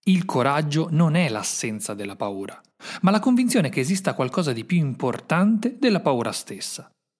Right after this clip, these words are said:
E deve essere stato questo pensiero, questo appiglio profondo, a dar la forza a nove donne speciali per ridefinire lo sport che amavano di più. Billie Jean, Peaches,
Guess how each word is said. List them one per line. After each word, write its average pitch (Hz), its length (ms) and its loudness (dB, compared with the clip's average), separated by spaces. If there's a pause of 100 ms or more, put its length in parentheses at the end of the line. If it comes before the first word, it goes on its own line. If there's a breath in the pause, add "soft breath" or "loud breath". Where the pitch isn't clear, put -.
(200)
E 160 120 -2
deve 165 180 4
essere 185 320 2
stato 135 440 0
questo - 300 -4
pensiero, 131 720 -4
questo - 300 -4
appiglio 156 560 0
profondo, 165 640 0 (100)
a 175 100 -2
dar 190 200 0
la 190 120 2
forza 120 500 -4
a 110 40 -6
nove 113 560 -2
donne 127 340 -2
speciali 107 680 -6 (160)
per 165 200 0
ridefinire 135 800 -4
lo 170 140 0
sport 131 520 -4
che - 100 -4
amavano 139 400 -2
di 127 120 -6
più. 101 220 -12 (1120)
Billie 127 440 0
Jean, 139 540 -2 (240)
Peaches, - 680 -6